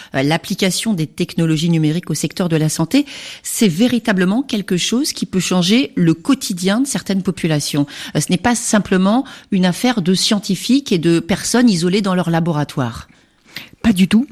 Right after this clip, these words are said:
Speaker 2: parce que souvent d'ailleurs c'est de l'innovation technologique, mais la plupart du temps il y a de l'innovation sociale, c'est-à-dire comment finalement les populations vont s'emparer de ces out-, de ces outils, en particulier le téléphone portable,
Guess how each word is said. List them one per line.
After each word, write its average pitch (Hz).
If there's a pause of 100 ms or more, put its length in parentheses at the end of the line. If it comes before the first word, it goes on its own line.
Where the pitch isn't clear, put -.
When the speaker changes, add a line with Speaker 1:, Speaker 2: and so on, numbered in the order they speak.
Speaker 2:
parce 165
que 196
souvent 208
d'ailleurs 190
c'est -
de 160
l'innovation 202
technologique, 175
mais 180
la 160
plupart 175
du 160
temps 208 (100)
il 175
y -
a 160
de 165
l'innovation 196
sociale, 165
c'est-à-dire 196
comment 240 (240)
finalement 208
les 196
populations 226
vont 196
s'emparer 247
de 185
ces -
out-, 170 (140)
de 190
ces 175
outils, 202 (100)
en 185
particulier 185
le 165
téléphone 165
portable, 220